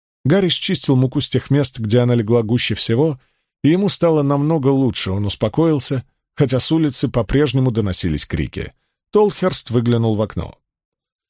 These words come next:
«Через минуту явится полиция и разгонит их. Царана Суньяр показал, что хотел. Сэр Сэм ему чуть ухо не отгрыз по телефону». «Демонстрация его не напугала?» «Нет, он сегодня в форме, никак не розовая крыса», —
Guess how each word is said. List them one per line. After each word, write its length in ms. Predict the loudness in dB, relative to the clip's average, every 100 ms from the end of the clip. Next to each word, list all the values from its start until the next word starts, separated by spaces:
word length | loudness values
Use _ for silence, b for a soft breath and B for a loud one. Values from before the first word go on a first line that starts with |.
| _ _ _ _
«Через 300 | -2 0 2
минуту 300 | 0 0 0
явится 420 | 2 2 2 -2
полиция 580 | -2 0 0 0 0 0
и 60 | 2
разгонит 560 | 0 0 -2 -2 -4
их. 360 | -8 -8 -16 -12
Царана 400 | -2 2 2 2
Суньяр 480 | 0 2 2 2 2
показал, 460 | -2 -2 0 0 -2
что 180 | -6 -8
хотел. 440 | -8 -8 -10 -12
Сэр 260 | -4 -2 0
Сэм 300 | 0 2 2
ему 220 | 2 0
чуть 220 | 0 -2 -4
ухо 180 | -2
не 80 | -2
отгрыз 360 | -2 -4 -4 -4
по 120 | -4
телефону». 540 | -2 -2 -2 -6 -8 -14 _ _ _ _ _ _ _
«Демонстрация 720 | 2 2 2 0 -2 0 0
его 140 | 0 0
не 80 | 0
напугала?» 560 | -2 -2 -2 -2 -6 -14 _ _ _ _ -2
«Нет, 440 | 0 2 0 -2
он 200 | -2 -2
сегодня 420 | 0 2 2 0
в 40 | -6
форме, 440 | -2 0 0 -4
никак 360 | -8 -6 -6 -4
не 80 | -2
розовая 420 | -2 -2 -4 -6
крыса», — 480 | -6 -4 -2 -4